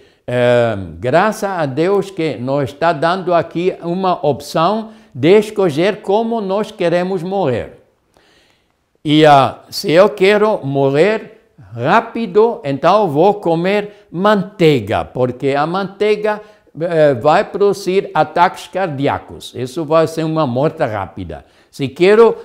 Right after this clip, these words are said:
morrer muito devagar e, e desfrutar muito o, o processo de morrer e sofrer muito dor, então posso usar a margarina, porque esta vai produzir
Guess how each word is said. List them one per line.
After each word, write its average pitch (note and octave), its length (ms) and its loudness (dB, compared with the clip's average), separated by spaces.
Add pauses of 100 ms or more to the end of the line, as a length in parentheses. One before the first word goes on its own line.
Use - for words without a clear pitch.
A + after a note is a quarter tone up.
(120)
morrer F#3 500 0
muito G3+ 520 -4
devagar D#3+ 960 -4 (280)
e, C3+ 840 -2
e G#2 60 -14
desfrutar D#3 800 0
muito A3+ 500 0
o, D3 600 2
o C3+ 60 -4
processo F3 640 -2
de D#3+ 180 -4
morrer E3 720 -2
e C#3+ 100 -4
sofrer C#3 540 -4
muito F#3+ 360 -6
dor, G#3+ 480 -2 (280)
então E3+ 340 -2
posso G3 420 0
usar F#3+ 280 0
a F#3+ 80 0
margarina, F#3 760 -2
porque A#2 320 -6
esta D3+ 340 -4
vai D#3+ 220 -2
produzir D#3+ 840 -6